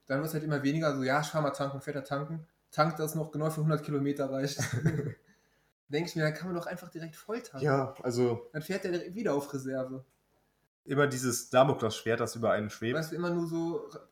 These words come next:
Speaker 1: paar Tropfen rein. Da hab ich auch keine Lust zu. <laughs>
Speaker 2: Wenn schon das ganze Ding voll.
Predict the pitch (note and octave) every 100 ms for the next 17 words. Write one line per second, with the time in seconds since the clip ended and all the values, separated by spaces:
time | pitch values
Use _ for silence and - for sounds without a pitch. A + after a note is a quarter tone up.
0 | _ - D#3+ - F#3 - D3+ C3+ D3 D#3+
1 | - - _ _ _ _ D3 - C3+ D3
2 | C3+ C3 C3+ - D3 - _ _ - -
3 | - D3+ - _ _ _ _ _ _ _
4 | _ _ _ _ _ _ _ _ _ _
5 | _ _ G#2+ G#2 A2+ G#2 - G2 G2+ F#2+
6 | G2 - G2 G#3 A3 F#3+